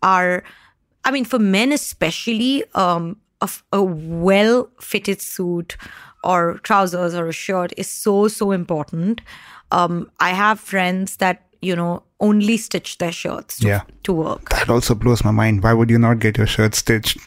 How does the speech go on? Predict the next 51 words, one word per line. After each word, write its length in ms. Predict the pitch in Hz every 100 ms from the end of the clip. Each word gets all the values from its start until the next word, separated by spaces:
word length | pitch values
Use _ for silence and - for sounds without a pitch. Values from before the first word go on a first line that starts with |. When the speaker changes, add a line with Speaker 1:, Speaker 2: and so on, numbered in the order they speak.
| -
Speaker 2:
Like, 100 | 196
Speaker 1:
Yeah. 300 | 190 202 202
Speaker 2:
it's 80 | 196
just 520 | 175 175 - 107 107
basic. 320 | 107 110 113 - - - - _
Speaker 1:
Basic, 280 | 214 240 240
because 180 | 277 302
then 140 | 302
it 140 | 311
fits 420 | - 330 330 - 247
you 260 | 302 294 -
Speaker 2:
Yeah. 80 | 285
Speaker 1:
perfectly, 520 | 294 269 - - 170
right? 320 | 165 185 202
As 140 | 220 214
opposed 260 | 202 208
to 100 | 208
something 320 | 208 196 208
you 100 | 208
go 160 | 185 185
and 260 | 185 180 202 _ _ _ _
pick 160 | 214 202
up 240 | 185 _ -
off 200 | 170 -
the 120 | 185
rack, 460 | 170 156 180 - - - - - -
which 200 | 208 214
you're 100 | 208
gonna 180 | 208 202
wear 160 | 190
a 60 | 202
couple 260 | 202 185 202
of 120 | 190
times 540 | 180 156 160 190 190 185
and 480 | 180 170 175 175 302 - _
it 160 | 185 - - -
Speaker 2:
Yeah. 160 | 101 - _ _ _ _ _ _
Speaker 1:
and 100 | 190 202
not 180 | 208
use 180 | 202 220
it 80 | 202
again. 300 | 156 135 - -
<laughs> 480 | 196 - 240 - -
Speaker 2:
Yeah, 200 | 190 202
and, 280 | 175 180 185
and 300 | 90 - -
it's 180 | 131 -
not 180 | 156 190
even 260 | 202 196 175
like 180 | 165
it's, 400 | 170 - - -